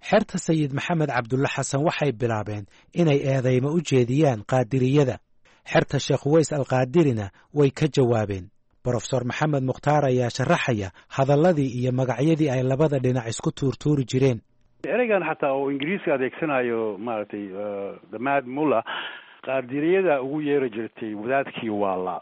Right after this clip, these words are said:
Speaker 2: Marka ayaga meeshaasay ka qaadanayaan naftooda, moog tahay. Yani wadaadkii waalaa markii ay qaadiriyada ay ku sheegayso. Eh, saalixidiina waxay leeyihiin kuwa kani waa, yani waa kuwa oo, oo, oo,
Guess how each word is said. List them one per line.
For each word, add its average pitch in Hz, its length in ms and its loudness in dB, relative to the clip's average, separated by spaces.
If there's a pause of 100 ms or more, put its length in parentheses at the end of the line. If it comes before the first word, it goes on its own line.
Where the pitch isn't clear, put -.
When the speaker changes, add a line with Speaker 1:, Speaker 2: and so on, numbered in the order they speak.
Speaker 2:
Marka 131 200 -8
ayaga 147 160 0
meeshaasay 143 340 -2
ka 135 80 -6
qaadanayaan 104 640 -2
naftooda, 113 320 -2
moog 139 160 -2
tahay. 95 260 -8 (600)
Yani 107 260 -4
wadaadkii 120 340 -2
waalaa 107 300 0
markii 113 360 -4
ay 101 140 -6 (120)
qaadiriyada 107 400 -4
ay 98 60 -6
ku - 200 -14
sheegayso. 123 480 -4 (600)
Eh, 113 320 0 (540)
saalixidiina 175 540 0
waxay 156 200 -2
leeyihiin 151 360 0
kuwa 151 320 -2
kani 127 340 -6
waa, 117 420 -2
yani 113 380 -4
waa 110 280 -4
kuwa 131 280 -4
oo, 113 300 -2 (140)
oo, 104 180 -6
oo, 107 160 -6